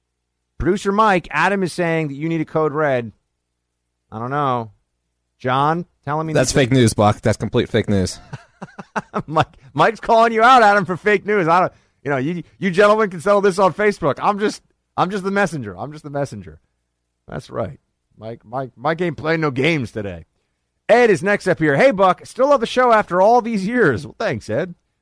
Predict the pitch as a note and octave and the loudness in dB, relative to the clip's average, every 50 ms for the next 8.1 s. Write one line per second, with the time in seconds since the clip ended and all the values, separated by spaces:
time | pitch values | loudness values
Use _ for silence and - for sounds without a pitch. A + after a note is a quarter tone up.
0 | _ _ _ - D#3 F3 E3 G3+ A3+ A#3+ A#3+ - G#3 F#3 E3 - F#3 F#3 F#3 F3 | _ _ _ -4 -2 0 2 2 2 2 2 0 -4 -6 -4 -4 -2 -2 -2 -4
1 | - - E3+ E3+ F3 F3+ E3 - F3+ E3 D#3+ D3 - - F#3+ G3+ G3+ F#3+ F3+ C#3+ | -4 -6 -4 -2 -2 -4 -4 -6 -8 -8 -8 -10 -8 -4 -2 0 2 0 0 -2
2 | - - C#3 D3+ F#3 G3+ G3 - G3 G3 F3+ - - E3 D#3+ D#3+ F#3 G3+ G#3 G3+ | -4 -4 -2 2 2 2 2 0 -4 -6 -4 -4 -2 -2 0 2 2 2 2 2
3 | D#3 C3 A#2+ A#2+ B2 B2 G#2 B2 B2+ A2 G2+ C3+ D3+ D3+ - - C#3 B2 B2 C#3+ | 0 0 0 0 0 -2 -2 -4 -4 -2 2 2 2 2 2 0 -2 -2 -2 -2
4 | E3+ F#3 E3+ C#3 A#2+ A#2+ G#2+ A#2 A2 - - C#3 C#3+ C#3+ B2+ C#3 B2 A2 B2 A2+ | 0 0 2 2 2 2 0 -2 -4 -4 -2 0 0 0 0 -2 -2 -2 -2 -4
5 | A#2 A2+ - - B2+ B2+ B2 A#2+ A#2 A2 - - A2 G#2 A2 B2+ B2+ A#2+ - - | -4 -8 -6 -4 -2 0 0 0 -2 -4 -6 -8 -6 -2 0 0 0 -2 -4 -6
6 | C3 B2 A#2 G#2+ - A2+ B2+ E3+ G#3 A#3 F#3 C3 G2+ F2+ F2 E2 G2 G#2 C3 F3+ | -4 -4 -4 -4 -6 -4 -4 -4 -4 -2 -2 -4 -4 -6 -8 -10 -10 -8 -6 -4
7 | A#3 B3 A3 D#3 E3+ D#3+ - - - - C#4 - - D3 A#2+ G#2+ F#2+ F#2+ F#2 F#2+ | -4 -4 -6 -6 -8 -8 -10 -10 -12 -14 -14 -10 -8 -6 -6 -6 -6 -6 -8 -8
8 | F#2+ | -10